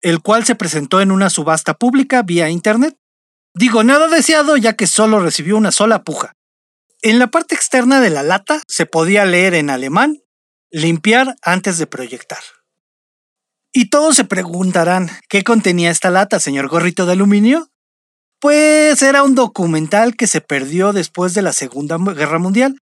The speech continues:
traspapelado entre los cientos de archivos del Tercer Reich, durante setenta años, grabado en mil novecientos treinta y seis en México, el cual llevaba el nombre en alemán, espero pronunciarlo bien,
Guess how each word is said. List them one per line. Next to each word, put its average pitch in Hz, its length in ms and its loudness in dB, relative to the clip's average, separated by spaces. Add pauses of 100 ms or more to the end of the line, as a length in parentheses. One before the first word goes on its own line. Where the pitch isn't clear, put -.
traspapelado 180 800 0
entre 226 240 0
los 151 160 -2
cientos 269 360 0
de 208 60 0
archivos 202 500 -4
del 147 160 -4
Tercer 156 380 -6
Reich, 127 360 -10 (600)
durante 254 480 2
setenta 156 480 -2
años, 240 420 0 (460)
grabado 196 600 2
en 208 220 4
mil 277 200 4
novecientos 233 540 0
treinta 151 360 -6
y 135 60 -8
seis 262 340 -2 (180)
en 254 400 4
México, 202 680 -2 (420)
el 170 240 -2
cual 202 240 0
llevaba 190 380 2
el 165 200 -2
nombre 208 380 2
en 147 100 -4
alemán, 165 640 -2
espero 190 500 -2
pronunciarlo 151 600 -2
bien, 240 340 -2